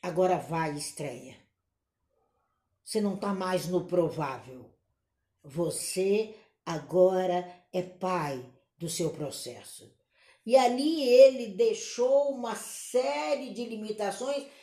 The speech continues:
que vinham lá da origem. Vinham lá da mamãe, que passava por uma irmã que era mãe, que assume o lugar de mãe, que anula a própria mãe.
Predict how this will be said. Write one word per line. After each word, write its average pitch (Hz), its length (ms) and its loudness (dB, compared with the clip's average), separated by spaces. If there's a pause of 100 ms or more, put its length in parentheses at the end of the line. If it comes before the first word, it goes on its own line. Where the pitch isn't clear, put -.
(140)
que 277 120 -6
vinham 294 240 -2
lá 302 160 0
da 330 140 0
origem. 302 680 2 (1700)
Vinham 285 280 0
lá 285 240 4
da 285 120 -2
mamãe, 277 800 -4 (160)
que - 120 -12
passava 269 420 -4
por 269 160 -6
uma 233 160 -6
irmã 220 380 -2
que 233 80 -2
era 190 180 0
mãe, 262 460 -4
que 214 80 -6
assume 220 340 -6
o 196 80 0
lugar 185 380 -4
de 170 100 -8
mãe, 269 680 -4 (280)
que 240 100 2
anula 240 520 2
a - 40 -4
própria 175 460 0
mãe. 285 840 -4